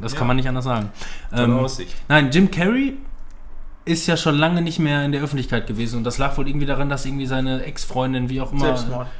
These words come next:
Speaker 1: ja, Selbstmord begangen hat und, ähm, ja, er dann auch so ein bisschen, äh, quasi, äh, die Frage war, ob er es möglicherweise sie dazu ge-, gedrängt hat und was weiß ich. Und dann ist er vor einem Monat oder so das erste Mal bei Jimmy Kimmel wieder aufgetreten.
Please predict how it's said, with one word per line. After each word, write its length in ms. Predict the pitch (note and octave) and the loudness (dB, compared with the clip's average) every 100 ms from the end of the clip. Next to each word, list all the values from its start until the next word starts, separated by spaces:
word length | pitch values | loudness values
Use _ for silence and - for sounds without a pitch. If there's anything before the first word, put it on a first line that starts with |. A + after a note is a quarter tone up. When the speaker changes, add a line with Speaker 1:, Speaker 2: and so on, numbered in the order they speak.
| - - | -2 0
Speaker 1:
ja, 260 | B2+ B2 A#2+ | 2 2 2
Selbstmord 400 | D3 C#3+ D3+ C3 | 0 2 0 0
begangen 340 | C3 C3+ C#3 | -2 0 2
hat 120 | C3 | 2
und, 300 | B2+ B2+ A#2+ - | 2 2 6 6
ähm, 340 | B2 B2 B2 A#2 | 4 0 -2 -4
ja, 100 | B2+ | -4
er 160 | B2+ | -2
dann 140 | C3 B2+ | 0 0
auch 100 | B2+ | 0
so 100 | C#3 | 0
ein 40 | |
bisschen, 440 | C3 B2+ C3+ B2+ B2+ | 0 0 0 0 -2
äh, 240 | B2 B2 | -4 -4
quasi, 560 | - B2 B2 B2 B2 A#2+ B2 A#2+ A#2+ A#2+ B2 | -4 -2 -2 -2 -2 -4 -6 -8 -10 -10 -10
äh, 140 | B2+ B2 | -8 -6
die 80 | B2+ | -6
Frage 320 | B2 C3 B2 | -4 -4 0
war, 380 | C3 C3+ C3 - | 2 2 0 -4
ob 140 | A#2+ A#2+ | -6 -2
er 100 | B2+ | -2
es 140 | B2+ | 0
möglicherweise 840 | B2 B2 B2+ C3 A2 A#2+ A#2 A#2 A2+ | 0 0 0 -2 -2 -2 -2 -2 -2
sie 160 | A#2 A#2+ | -4 -2
dazu 260 | A#2 - | -2 -4
ge-, 180 | A#2 A2+ A2+ | -4 -4 0
gedrängt 380 | B2 B2+ B2+ - | 0 0 0 -2
hat 100 | G#2+ | -4
und 140 | G#2 | -4
was 120 | A#2+ - | -4 -6
weiß 120 | F#2+ | -8
ich. 120 | A2+ - - - - - - - | -6 -2 -2 -2 0 2 2 0
Und 100 | A2 | -2
dann 120 | A#2 | 0
ist 240 | D3 - F3 | -2 -2 0
er 200 | E3+ E3+ | 2 0
vor 300 | - D3+ D3+ | 0 0 2
einem 140 | C#3+ | 2
Monat 360 | C#3 F#3+ G3+ C3 | 4 4 2 0
oder 140 | B2 | -2
so 160 | A2+ C#3+ | -2 -2
das 140 | C#3+ | -4
erste 240 | D3+ D#3+ D#3+ | -4 -4 -2
Mal 100 | D3+ | -2
bei 100 | C#3+ | -2
Jimmy 240 | C3 D3 C3+ | 0 0 2
Kimmel 280 | G3 F3+ | 2 2
wieder 180 | A#2+ C#3 | 0 -2
aufgetreten. 640 | A#2 - B2+ C3 C3+ G#3 | -4 -6 -4 -2 0 -2